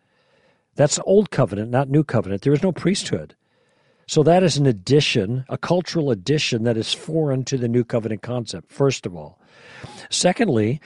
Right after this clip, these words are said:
this isn't talking, this is, is, y-, y-,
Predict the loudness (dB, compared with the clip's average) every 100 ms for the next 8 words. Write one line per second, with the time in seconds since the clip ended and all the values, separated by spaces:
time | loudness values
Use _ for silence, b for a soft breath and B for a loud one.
0 | B B 4 4 6 4 4 4 0 0
1 | -2 -4 -2 -2 0 -2 -6 _ _ _
2 | 0 0 -2 B B B _ -20 _ -20
3 | -18 -20 -12 -12